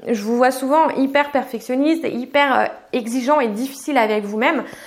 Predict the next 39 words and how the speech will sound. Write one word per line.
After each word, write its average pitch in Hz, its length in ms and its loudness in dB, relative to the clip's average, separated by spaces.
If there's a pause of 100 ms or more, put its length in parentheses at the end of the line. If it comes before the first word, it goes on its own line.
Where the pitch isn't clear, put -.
(520)
Mais 247 140 6
ce 247 120 -2
qui - 140 -2
est 311 60 4
important, 254 480 0
c'est 262 160 2
votre 254 300 2
mémorisation. 247 920 4
Donc 208 160 0
c'est 233 140 -4
plus 302 160 -2
important, 269 580 2
euh, 196 120 -2
de 185 120 -4
revoir 208 400 2
plusieurs 208 340 -4
fois, 302 340 2
de 190 120 -6
bien 240 220 2
l'avoir 226 240 2
mémorisé 202 640 0
et 294 80 4
de 262 100 2
continuer 233 600 0
peu 254 280 2
à 208 80 4
peu, 277 220 0 (360)
plutôt 285 500 2
que 269 260 2
de 320 40 -6 (220)
se 247 100 -4
dire, « 247 380 0
Allez, 220 400 2
moi 220 220 2
j'avais 196 240 0
décidé, 226 560 -2
euh, 196 100 2
quarante-neuf 277 560 0
leçons 247 300 -4